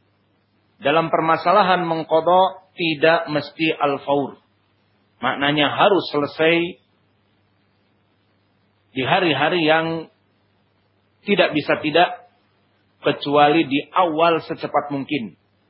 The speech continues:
Yang bahasa Inggrisnya A S A P. As soon as possible. Harus secepat mungkin. Namun,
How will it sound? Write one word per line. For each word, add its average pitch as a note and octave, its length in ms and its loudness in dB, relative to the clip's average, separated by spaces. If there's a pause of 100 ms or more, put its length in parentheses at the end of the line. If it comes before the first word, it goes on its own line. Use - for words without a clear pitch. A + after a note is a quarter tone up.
(160)
Yang B2 160 -8
bahasa C3 400 0
Inggrisnya D#3 640 0 (720)
A D#3 120 2 (220)
S - 140 -4
A D#3+ 160 -2
P. - 80 -8 (1800)
As D3 180 0 (140)
soon F3+ 240 0
as D#3 240 0
possible. B2+ 580 -2 (800)
Harus E3 320 2
secepat E3+ 460 0
mungkin. C#3 400 -2 (1600)
Namun, A3+ 560 2